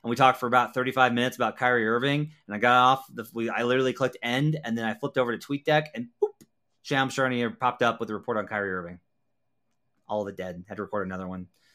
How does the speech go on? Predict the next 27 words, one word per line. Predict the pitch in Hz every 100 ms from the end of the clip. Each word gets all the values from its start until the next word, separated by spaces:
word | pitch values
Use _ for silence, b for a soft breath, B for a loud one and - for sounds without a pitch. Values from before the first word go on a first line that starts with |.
| _
So | - 98 95 92
Kyrie | - 120 131 120
took | 127 117 - _ _ _ _ _ _ _ _
a | - 101
full, | 92 - 127 123
like, | 113 98 - -
hour | 101 117 120
and | 113
twenty | 123 117
minutes | 117 110
from | 98
me | 95
today, | 92 92 92 92 - _ _ _ _ _ _ _ 175
and | 175 90 87 87 90 95
let's | 123
just | 147
say | 151
I | 135
wasn't | 143 139 120
fond | 127
of | 135
the | 120
person | 135 131 131 131
before. | 123 113 73 - - _
So | - - - _ _
that's | -
a | -